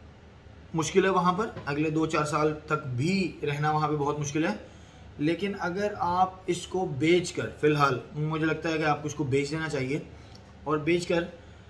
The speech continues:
इसमें थोड़े पैसे डालकर किसी बेहतर जगह पर आप आ जाएं जो कि livable है, like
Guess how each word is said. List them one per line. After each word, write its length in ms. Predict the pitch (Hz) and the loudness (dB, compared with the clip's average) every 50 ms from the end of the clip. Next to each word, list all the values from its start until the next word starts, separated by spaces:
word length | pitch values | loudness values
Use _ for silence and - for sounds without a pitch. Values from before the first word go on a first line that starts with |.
| - - - | -20 -10 -8
इसमें 200 | 151 - 185 170 175 | -6 -4 -4 -2 2
थोड़े 180 | 175 180 185 | 2 2 2
पैसे 220 | 180 180 175 180 175 | 2 0 0 2 2
डालकर 300 | 175 170 175 170 190 175 | 2 2 2 0 0 -2
किसी 240 | 185 175 165 190 | -4 -4 -4 -4
बेहतर 520 | 160 139 127 156 151 147 - - 202 190 175 | -6 -2 2 2 2 2 2 2 2 2 4
जगह 240 | 165 156 135 143 135 | 4 2 2 2 0
पर 300 | 120 123 117 - - - - - - - | -2 -4 -6 -6 -8 -16 -20 -16 -4 0
आप 180 | 143 147 151 160 | 0 0 2 2
आ 120 | 160 160 | 2 2
जाएं 240 | 151 156 156 151 147 | 2 0 0 0 0
जो 100 | 151 147 | 0 2
कि 140 | 151 165 160 | 2 2 2
livable 480 | 151 147 151 151 160 160 147 151 131 | 4 4 4 4 4 4 4 4 2
है, 220 | 120 113 - - - - - - - - - - - - - - 147 | 2 0 -2 -6 -14 -18 -20 -20 -20 -20 -20 -20 -20 -18 -8 0 2
like 260 | 151 147 139 - | 4 4 4 2